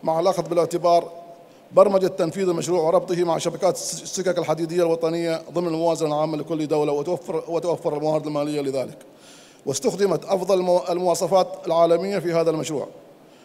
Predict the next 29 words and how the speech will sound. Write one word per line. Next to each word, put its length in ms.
ومن 140
المتوقع 460
خلال 280
هذا 220
ال-، 260
خلال 240
العام 240
ألفين 200
وستة 300
عشر 240
استكمال 560
المواصفات 520
الفنية 400
الشاملة 560
والملاحق 520
الفنية 420
اللازمة 400
لتشغيل 380
المشروع 400
ووضع 280
الإطار 360
المؤسسي 540
والتشريعي 560
لتنفيذه 600
بشكل 380
متوائم 540
ومتكامل 520
مع 140
الشبكات، 480